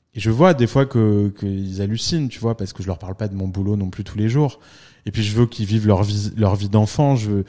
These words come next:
je par-, je parle pas de dollars, je parle pas de, on parle pas d'argent.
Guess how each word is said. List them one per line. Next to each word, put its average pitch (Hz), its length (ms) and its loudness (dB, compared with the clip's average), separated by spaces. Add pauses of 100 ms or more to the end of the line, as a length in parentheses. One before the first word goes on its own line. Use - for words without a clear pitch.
(300)
je - 100 -14
par-, - 220 2 (180)
je - 120 -10
parle 101 200 4
pas 107 140 4
de 104 140 2
dollars, 123 500 4
je 110 80 2
parle 101 280 0
pas 110 160 2
de, 101 280 2
on 95 60 -2
parle 104 160 0
pas 131 120 2
d'argent. 123 440 2